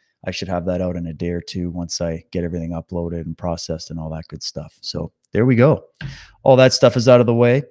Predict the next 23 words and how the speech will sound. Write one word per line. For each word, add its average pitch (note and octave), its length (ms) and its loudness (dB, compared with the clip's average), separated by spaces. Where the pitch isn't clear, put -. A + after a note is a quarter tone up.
I A#2 80 0
hope A#2 220 0
everybody's A2+ 480 -2
well. A#2+ 400 0
We B2+ 120 4
are B2+ 100 4
right B2 240 4
now B2 220 0
live A#2+ 300 2
on A2+ 220 -4
Twitch, C3 360 -2
D A#2+ 240 -2
Live. G#2 640 -2
We, A2 280 -6
we A2+ 80 -10
were A2 100 -6
on A2 120 -4
the F#2 60 -6
Pilled, C3+ 600 -4
Foxhole, A#2 1000 -6
Rumble, C3+ 680 -4
and A#2+ 260 -8
Rockfin. E2 580 -12